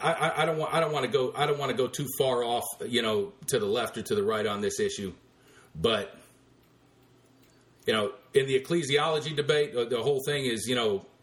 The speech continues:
elders and stuff, and, you know, whether you have, you know, enough registered elders over you or the position of biblical elders, um, you know, with the neo-recon, ecclesiocrat, back and forth kind of whole thing, you know, uh, let me, let me tell you something, man. Y-, y-, y-,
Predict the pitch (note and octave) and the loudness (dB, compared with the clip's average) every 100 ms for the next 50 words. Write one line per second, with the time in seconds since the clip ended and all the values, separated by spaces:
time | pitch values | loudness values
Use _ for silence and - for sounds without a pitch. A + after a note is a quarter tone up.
0 | - - C3+ C#3+ D3 D3 B2+ B2+ - C#3 | -12 0 2 4 2 0 -4 -4 0 2
1 | C3+ - G#2+ A2+ A2 G#2 A#2 A2+ A2+ A2+ | 0 -2 -4 -2 0 0 0 0 -2 0
2 | A2+ G#2+ A#2+ A2 G2 F#2+ - - - - | 0 -2 -2 -2 -2 -4 -10 -16 -14 -8
3 | G#2 - G#2 A#2+ B2 A2+ A#2 A#2 - A2 | -6 -2 -2 0 0 0 0 0 0 0
4 | A#2 A2+ A#2+ A2+ A#2 A2+ A2+ A2+ G2+ - | 0 0 0 2 0 0 -2 0 0 -2
5 | - - _ _ - G2 G2+ A#2+ C3 G#2+ | -10 -20 _ _ -10 -8 0 2 0 -4
6 | F#2 G#2+ G2 G#2 G#2 G2 F#2 - - - | -2 -2 -2 -2 -2 -4 -6 -10 -18 -20
7 | - - - - - G#2 G2+ F#2+ E2+ D2 | -18 -18 -18 -20 -2 2 2 0 -4 -12
8 | - - - - - - - G2 F2+ F#2 | -18 -20 -20 -20 -20 -16 -4 0 2 0
9 | F#2 F#2+ C3+ B2+ A#2 A#2+ - A#2 G#2+ G#2 | -2 0 4 4 2 -4 -2 -2 0 -2
10 | F#2 - B2+ G#2+ A2+ G2 A#2+ A2 G#2+ G2 | -2 -2 -2 0 -2 0 -2 -2 -2 -4
11 | G2 - G#2+ G2 G#2 F2+ G2 F2+ G2 F#2 | -4 -4 -4 -2 -4 -2 -2 -2 -4 -4
12 | F#2 F#2+ F2 - D#3 A2+ C3+ B2+ G2 G2 | -4 -4 -4 0 0 0 -2 -4 -6 -6
13 | - - - - E2+ - A#2+ - C3 | -8 -10 -14 -10 -10 -6 -8 -6 -8